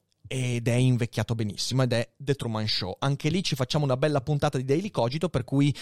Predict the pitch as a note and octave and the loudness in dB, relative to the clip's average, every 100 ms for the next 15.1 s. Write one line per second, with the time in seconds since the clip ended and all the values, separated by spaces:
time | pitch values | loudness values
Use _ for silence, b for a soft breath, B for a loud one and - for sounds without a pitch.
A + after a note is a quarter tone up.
0 | B D3 D3 E3+ F3 D#3+ B B C3+ C#3+ | B 0 2 4 4 2 B B -4 -4
1 | C#3+ C#3 B2 C3+ C3+ A#2+ A#2 A2+ A2+ G#2 | -2 0 0 0 -2 -2 -2 -4 -6 -6
2 | G#2+ B2 A2+ G#2 G#2 G#2+ - A2 G#2+ A2 | -6 -6 -6 -6 -8 -8 -6 -6 -6 -6
3 | A2+ A#2 A2 C3+ F#3 G#3+ G3 A3+ F#3 C#3+ | -6 -2 0 2 2 2 2 2 0 0
4 | C#3+ C#3 D3+ F#3+ E3+ B2+ B2 B2 C3+ C3 | 0 2 4 4 4 2 0 0 2 2
5 | A3 A#3 B2 D#3+ F#3+ B G3+ B3+ A3+ A#3 | 2 2 4 4 2 B -2 0 2 2
6 | E3 C#3 E3+ G3+ F#3 B2 A#2+ D3+ G#3 - | 2 2 2 0 0 -2 -2 -4 -4 -4
7 | G#2 B2 - C3 - C3 C#3 D3+ F3 C#3+ | -4 -2 -2 -2 0 2 2 2 -2 0
8 | A#2+ C3+ C#3 A#2+ - - A2 - - _ | 0 0 -4 -6 -6 -4 -4 -4 -20 _
9 | _ _ _ _ _ _ _ - _ _ | _ _ _ _ _ _ _ -20 _ _
10 | _ _ - - F3+ G3+ A3 F3+ B2 - | _ _ -4 0 0 0 0 0 -2 -6
11 | _ _ _ _ A#2+ C3 E3 D#3 - - | _ _ _ _ -10 -6 -6 -6 -6 -4
12 | - C#3+ B2 G#3+ G4+ C4 A2+ C#3 D3+ B2+ | -4 -2 -2 -2 -4 -6 -4 -6 -6 -6
13 | C3 - A2+ F#3 F#3 C3+ C3+ C#3+ - B | -8 -10 -8 -8 -6 -2 0 -2 -4 B
14 | B E3 D#3+ C3+ D#3 E3+ B2+ - - - | B 0 2 0 0 -2 -2 -6 -12 -16